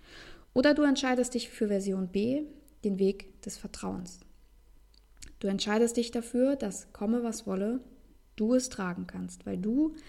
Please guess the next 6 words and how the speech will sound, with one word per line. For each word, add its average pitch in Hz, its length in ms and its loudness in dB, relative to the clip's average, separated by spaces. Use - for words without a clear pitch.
dein - 160 -6
unerschütterlicher 233 800 2
bester 185 380 -6
Freund 180 360 -10
bist. - 260 -16
Und 269 380 4